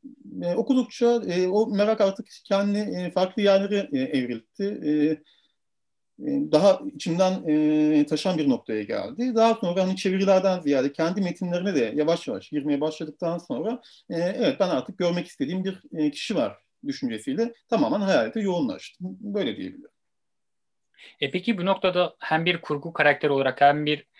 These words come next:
Speaker 2: gerçek karakter olarak yani Hayalet'in hikayesini kitaplaştırmaya, onun biyografisini yazmaya nerede karar verdiniz? Hangi aşamada oldu bu olay?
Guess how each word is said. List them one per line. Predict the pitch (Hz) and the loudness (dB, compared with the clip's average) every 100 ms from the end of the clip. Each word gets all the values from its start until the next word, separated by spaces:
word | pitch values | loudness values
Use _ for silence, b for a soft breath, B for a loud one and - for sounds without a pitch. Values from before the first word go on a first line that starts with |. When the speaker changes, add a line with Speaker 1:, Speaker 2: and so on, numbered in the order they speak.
| b | b
Speaker 2:
gerçek | - 127 127 165 | -2 0 0 -2
karakter | - 147 139 151 | 4 2 4 2
olarak | 139 127 123 b b b | 4 2 0 b b b
yani | 127 135 - | -2 -2 -4
Hayalet'in | - 143 160 208 | 2 4 4 4
hikayesini | 240 233 208 202 190 | 2 4 2 2 -4
kitaplaştırmaya, | - 165 156 170 165 170 165 143 | -2 0 4 4 2 -2 0 0
onun | 170 160 | 0 0
biyografisini | 151 151 170 165 - 180 | 0 0 -2 -6 -4 2
yazmaya | 143 156 220 | 2 2 2
nerede | 196 131 | 2 0
karar | 127 120 113 | 0 2 4
verdiniz? | 117 113 120 | 2 0 -2
Hangi | - 160 180 | 0 0 0
aşamada | 147 127 120 | -2 -2 -2
oldu | 113 110 | -4 0
bu | 110 | 0
olay? | 143 | 0